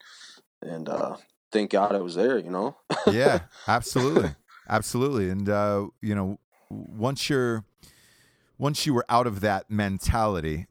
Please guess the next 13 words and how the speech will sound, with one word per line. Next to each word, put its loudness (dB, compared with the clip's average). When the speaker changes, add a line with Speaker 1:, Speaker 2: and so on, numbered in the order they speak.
Speaker 2:
um, -2
th-, -2
then 0
what, 0
what 2
happened 0
as -4
far 2
as -2
your -4
leg -2
going -2
forward? -6